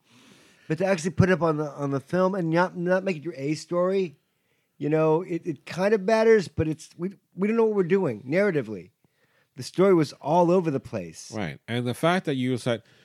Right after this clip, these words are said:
Speaker 2: "Oh, I'm bringing back Palpatine. He was always there." Fuck you. You know, to kind of not, like, dismiss Snoke like you did in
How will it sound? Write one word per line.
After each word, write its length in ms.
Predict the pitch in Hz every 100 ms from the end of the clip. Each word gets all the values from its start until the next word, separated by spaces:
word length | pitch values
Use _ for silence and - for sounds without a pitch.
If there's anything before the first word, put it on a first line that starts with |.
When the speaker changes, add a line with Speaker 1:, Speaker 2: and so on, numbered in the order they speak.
| _ _ _ _
Speaker 2:
"Oh, 520 | 147 165 147 98 71 - _ -
I'm 300 | 147 170 147
bringing 300 | 120 110 120
back 300 | 117 123 -
Palpatine. 640 | 156 151 147 - 104 82 -
He 160 | - 170
was 220 | 160 - -
always 460 | 135 143 156 151 -
there." 520 | 175 160 127 80 - _ _ _ _
Fuck 600 | - - - 220 - 123
you. 420 | 117 98 65 65 _ _ _ _ _ _ _ _ _ _
You 80 | 165
know, 220 | 156 143
to 100 | 139
kind 260 | 143 180 180
of 160 | 175 151 _ _ _ -
not, 260 | 156 180
like, 300 | 180 165 151 - - 113 120 _
dismiss 800 | 139 - - 139 160 139 - 135
Snoke 320 | 165 151 113
like 260 | 107 110 -
you 100 | 104
did 360 | - 117 101
in 440 | 85 113 107 110